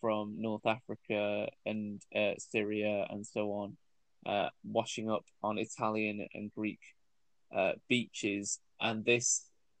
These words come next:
would feed into a mantra of, oh, the, you know, and that there's hundreds of thousands coming and stuff. And, uh, this kind of, um, you know, probably led to people having a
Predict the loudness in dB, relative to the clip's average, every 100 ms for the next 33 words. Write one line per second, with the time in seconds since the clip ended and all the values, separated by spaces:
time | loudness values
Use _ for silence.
0 | _ _ _ 2 2 2 2 2 2 0
1 | 0 0 2 2 0 -2 -4 0 0 0
2 | 0 2 4 2 0 -6 4 4 6 2
3 | 0 -2 -2 -2 0 0 0 0 0 -4
4 | -12 _ -20 -4 -2 -2 -6 _ _ -2
5 | -2 0 -2 -2 -4 -6 -2 -2 -2 -4
6 | -8 -10 -14 -8 -4 -4 -6 -10 -10 -8
7 | -6 -4 -6 -8 _ _ -10 -8 -6 -8
8 | -10 -12 -16 _ _ _ _ _ _ 2
9 | 4 4 2 0 -2 -2 0 0 -2 -4
10 | -14 _ -2 2 2 0 -6 -12 _ _
11 | _ _ _ _ _ _ _ _ _ _
12 | -20 _ 0 0 0 2 4 4 6 4
13 | 2 -6 -4 -2 -2 -2 -4 -2 -4 -6